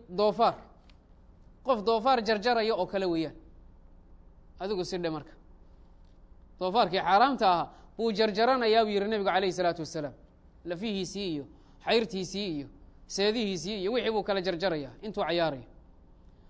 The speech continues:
Man qaala qofka yiraahda, tacaa-, qa-, li saaxibihi u yiraahda, "Tacaal uqaamiruk," kaale aan khamaar kula cayaare, falyatasaddaq, dembi buu ku dhacay. I-, ereygaa keliya dembi ahe, falyatasaddaq.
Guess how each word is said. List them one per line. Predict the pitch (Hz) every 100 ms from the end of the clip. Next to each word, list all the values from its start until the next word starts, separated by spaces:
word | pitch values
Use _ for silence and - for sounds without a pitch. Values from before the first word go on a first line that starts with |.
| - -
Man | 185 233
qaala | 220 277 285 262
qofka | 277 233 262
yiraahda, | 262 254 247 233 226 214 - -
tacaa-, | 240 247 277 254 -
qa-, | 233 220
li | 226
saaxibihi | 226 240 254 277 254
u | 254 269
yiraahda, | 254 240 233 226
"Tacaal | 233 202 262 254
uqaamiruk," | 240 233 233 269 226 - - - - -
kaale | 233 269
aan | 254
khamaar | 196 262 262 226
kula | 233 240
cayaare, | 220 254 262 190 - - -
falyatasaddaq, | - 247 226 214 202 196 151 - - -
dembi | 175 196 220 190 196
buu | 170
ku | 180
dhacay. | 151 113 - -
I-, | 269 233
ereygaa | 269 262 247 220
keliya | 226 226 254 208
dembi | 247 226 220
ahe, | 262 190 - - -
falyatasaddaq. | 247 247 220 208 190 170 131